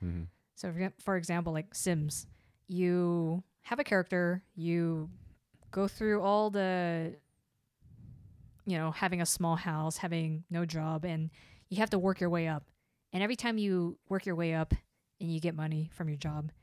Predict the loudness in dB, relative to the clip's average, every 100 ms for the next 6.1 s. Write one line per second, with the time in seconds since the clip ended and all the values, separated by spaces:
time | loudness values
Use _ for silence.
0 | _ _ -4 0 0 0 0 -2 -2 -2
1 | -2 -4 -4 -2 -2 -4 -8 -4 -4 -2
2 | -2 -4 -6 -8 -8 -6 -6 -4 -4 -6
3 | -10 _ _ _ -14 -10 -8 -8 -10 -14
4 | _ -12 -6 -4 -4 -4 -6 -8 -12 -10
5 | -8 -6 -6 -8 -8 -4 -2 -2 -2 -2
6 | -4